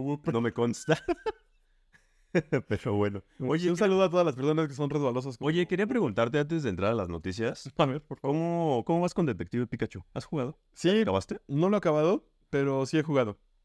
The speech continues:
Speaker 2: Ok.
Speaker 1: Este, voy bien. Bueno, no, la verdad no tan bien.
Speaker 2: Ujú.
Speaker 1: Eh, terminé el primer,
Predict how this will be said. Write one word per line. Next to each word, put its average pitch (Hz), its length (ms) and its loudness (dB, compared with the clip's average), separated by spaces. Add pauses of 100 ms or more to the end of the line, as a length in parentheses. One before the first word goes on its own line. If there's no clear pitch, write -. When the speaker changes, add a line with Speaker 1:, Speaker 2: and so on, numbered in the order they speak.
(220)
Speaker 2:
Ok. - 180 -6 (180)
Speaker 1:
Este, 120 540 -2
voy 165 140 2
bien. 190 280 2 (260)
Bueno, 135 220 -2
no, 147 220 2
la 139 80 0
verdad 151 140 -2
no 156 80 -2
tan 127 160 -2
bien. 117 160 -4 (340)
Speaker 2:
Ujú. 95 140 -14 (180)
Speaker 1:
Eh, 120 540 -2
terminé 139 520 0
el 147 120 0
primer, 135 420 0